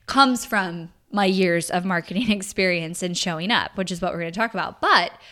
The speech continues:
I was able to create that success. And I think it hit me because it's the first time in a long time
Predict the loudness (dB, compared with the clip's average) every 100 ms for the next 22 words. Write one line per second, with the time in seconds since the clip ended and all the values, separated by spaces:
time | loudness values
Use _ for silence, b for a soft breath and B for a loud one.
0 | B B B 8 8 8 4 2 -2 -2
1 | -4 -2 -4 -6 -2 2 2 0 -2 -2
2 | -4 -2 -2 -2 -4 -4 -4 -4 -6 -8
3 | -2 -2 -2 -2 -2 -2 -6 -6 4 8
4 | 8 6 0 -2 0 0 -2 -6